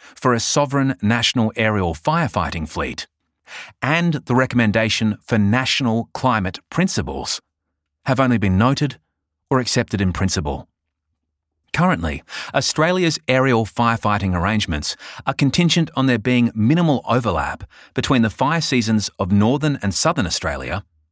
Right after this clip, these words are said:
and no overlap between fire seasons in the northern and southern hemisphere. That is no longer the reality. "The whole world is burning at the same time," Mullins says. "We need to take action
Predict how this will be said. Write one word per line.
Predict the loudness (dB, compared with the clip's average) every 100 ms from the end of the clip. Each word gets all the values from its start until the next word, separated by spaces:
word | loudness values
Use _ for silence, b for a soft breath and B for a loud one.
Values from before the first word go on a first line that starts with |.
| _
and | 0 4 4
no | 4 2
overlap | 0 -2 -4 -6 -8 -14 B B -4
between | 0 2
fire | 2 2 2 0
seasons | 0 -2 0 0 0 -2
in | 2
the | 4
northern | 6 4 2 2 0
and | 0 -2
southern | -2 -2 -2
hemisphere. | -2 -2 -4 -6 -8 -8 -12 _ _ _ _ _ _ _ _ _ _ _ _ _ _
That | -2 0
is | 2
no | 2 2
longer | 2 2 2 0 -6 -10 _
the | -2
reality. | 0 0 -2 -4 -6 -10 -18 _ _ _ _ _ _ _ _ _ _ -2
"The | 0
whole | 0 0
world | 0 2 0 -2
is | -4 -4
burning | -2 -2 0 -4 -6 -10
at | -8
the | -4
same | -2 -2 -2
time," | -4 -6 -6 -10 _ _ _ _ _
Mullins | -4 -4 -4
says. | -4 -4 -4 -6 _ _ _ -6
"We | -2 0
need | 2 0 -2 -4 -8
to | -4
take | -2 -2 -2
action | -2 -2 -2 -2 -4